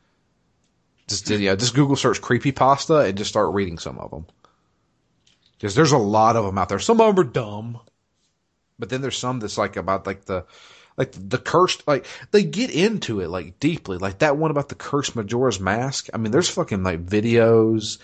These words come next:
and screenshots and, like, it's like this guy kept a diary for, like, seven or eight days. And it's, it's, it, like, it, they get really deep into this kind of stuff.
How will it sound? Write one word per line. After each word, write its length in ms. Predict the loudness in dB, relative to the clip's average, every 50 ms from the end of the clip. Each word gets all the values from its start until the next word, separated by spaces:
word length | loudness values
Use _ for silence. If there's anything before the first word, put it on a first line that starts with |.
| -18 -20 -18 -16 -8 -4
and 280 | -2 -2 -2 -2 -2
screenshots 1120 | -2 -4 -2 0 2 2 2 2 0 0 2 2 4 4 4 4 4 2 2 0 -2 -4 -6 -4 -4
and, 460 | -4 -2 -2 -2 -2 -4 -4 -4 -2
like, 300 | -2 -4 -4 -6 -10 -18 _ -20 -20 -18 -18 -10 -6 -4
it's 140 | -2 0
like 120 | 0 0 2
this 160 | 0 0 0
guy 300 | 2 2 2 2 0 -2 -6 _ _ _ _ -10
kept 220 | -8 -6 -4 -4
a 60 | -4
diary 560 | -4 -2 0 0 2 2 2 2 0 0 -2
for, 160 | -4 -6 -6 -4
like, 380 | -4 -4 -6 -6 -10 -16 -18 -20 -20 -20 -20 -20 _ -8
seven 420 | -4 -2 -2 0 -2 -2 0 0
or 100 | 2 2
eight 260 | 2 0 -2 -6 -8 -6
days. 840 | -4 -4 -4 -4 -6 -8 -12 -14 -16 -16 -12 -8 -8 -6 -8 -8 -10 _ _ _ _ _ _ _ _ _ _ _ _ _ -6
And 100 | -4 -4
it's, 220 | -2 -2 -2 -2 0
it's, 420 | 0 0 -2 -2 -6 -8 -12 -12 -6 -4
it, 240 | -2 -2 -2 0
like, 240 | 0 0 0 0 0
it, 280 | 0 0 0 -2 0 0
they 140 | 2 2 2
get 320 | 0 0 2 2 2 2
really 340 | 2 4 4 6 6 4 4
deep 280 | 2 0 -2 0 -2
into 200 | -2 -2 -2 -4
this 180 | -6 -8 -10 -10
kind 160 | -8 -10 -8
of 80 | -8 -10
stuff. 420 | -8 -8 -10 -10 -12 -14 -20 _